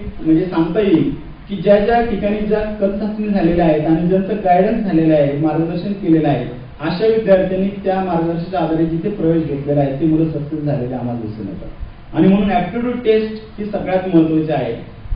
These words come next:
जिथे सोय नाही, आता त्याच ठिकाणी शासनाने निर्णय घेतलेला आहे की आता आपण सगळीकडे ॲप्टिट्यूड टेस्ट घेत आहोत, पंधरा लाख विद्यार्थ्यांची ॲप्टिट्यूड टेस्ट होत आहे.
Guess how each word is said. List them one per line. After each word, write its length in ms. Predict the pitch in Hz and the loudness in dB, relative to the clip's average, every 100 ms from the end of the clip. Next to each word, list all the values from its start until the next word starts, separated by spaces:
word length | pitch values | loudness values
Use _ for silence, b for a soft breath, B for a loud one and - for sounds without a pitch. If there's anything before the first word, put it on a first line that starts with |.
| - 147 | -6 -6
जिथे 280 | 175 226 233 | 0 2 2
सोय 200 | 202 220 214 | 0 0 2
नाही, 220 | 165 143 | 2 2
आता 280 | 143 180 196 | 0 0 0
त्याच 240 | 202 214 | 0 0
ठिकाणी 360 | - 185 180 190 | -4 -4 -2 -2
शासनाने 460 | 190 165 180 196 | -2 -4 -2 -2
निर्णय 320 | 202 175 185 | -2 -2 -2
घेतलेला 400 | 165 156 160 160 | -2 -2 0 2
आहे 200 | 151 139 | 2 0
की 100 | 139 | -4
आता 220 | 165 160 165 | -4 -4 -6
आपण 360 | 165 170 175 | -6 -6 -6
सगळीकडे 480 | 165 156 160 170 160 | -4 -4 -4 -2 -2
ॲप्टिट्यूड 380 | 143 156 147 156 151 | -2 -2 -2 -2 -2
टेस्ट 500 | 147 - - - 139 | -4 -6 -12 -12 -4
घेत 220 | 139 139 | -2 0
आहोत, 180 | 131 131 | -2 -4
पंधरा 320 | 147 151 147 | -2 0 0
लाख 360 | 151 165 175 | 2 0 0
विद्यार्थ्यांची 480 | 160 151 143 143 139 | -2 0 0 0 -2
ॲप्टिट्यूड 400 | 135 131 127 - | -4 -6 -10 -8
टेस्ट 200 | 127 123 | -8 -8
होत 160 | 107 104 | -10 -8
आहे. 340 | 101 - - | -10 -12 -16